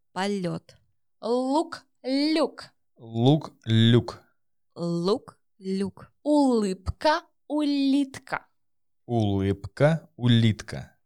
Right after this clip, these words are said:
Speaker 1: Улыбка, улитка.
Speaker 2: Мгм, хорошо. Следующее упражнение очень интересное.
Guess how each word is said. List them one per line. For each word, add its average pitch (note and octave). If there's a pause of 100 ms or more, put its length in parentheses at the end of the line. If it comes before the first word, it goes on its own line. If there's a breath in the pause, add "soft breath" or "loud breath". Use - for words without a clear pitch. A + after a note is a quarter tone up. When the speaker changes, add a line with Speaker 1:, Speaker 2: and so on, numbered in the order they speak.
(220)
Speaker 1:
Улыбка, F#3 (160)
улитка. G3+
Speaker 2:
Мгм, G3+
хорошо. A#3 (320 soft breath)
Следующее B3
упражнение G#3+
очень G3+
интересное. F#3